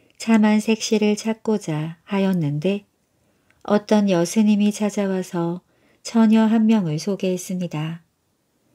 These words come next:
사시성을 가진 처녀였는데 됨됨이가 바르고 똑똑하기로 소문이 나 있었지요.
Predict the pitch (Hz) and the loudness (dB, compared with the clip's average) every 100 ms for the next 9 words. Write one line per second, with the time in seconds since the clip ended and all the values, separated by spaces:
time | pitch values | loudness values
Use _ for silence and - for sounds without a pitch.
0 | _ _ _ _ - 233 220 - 233 226 | _ _ _ _ -4 2 2 4 4 4
1 | 214 208 208 196 202 196 196 220 214 202 | 2 2 0 -2 -2 -4 0 0 2 0
2 | 196 175 143 151 202 202 _ _ _ _ | -2 -2 -4 -2 -4 -4 _ _ _ _
3 | _ - 208 190 202 202 202 196 196 190 | _ -4 2 2 4 2 2 0 -4 -2
4 | 170 180 180 180 180 185 190 226 220 226 | -2 -2 0 0 0 -4 -4 -2 0 0
5 | 214 208 202 185 170 160 170 - _ _ | 0 -2 -2 -2 -2 -2 -4 -10 _ _
6 | - - 226 220 220 214 160 151 156 190 | -6 2 4 4 4 2 0 -4 -4 -6
7 | 185 - 139 165 | -6 -6 -4 -4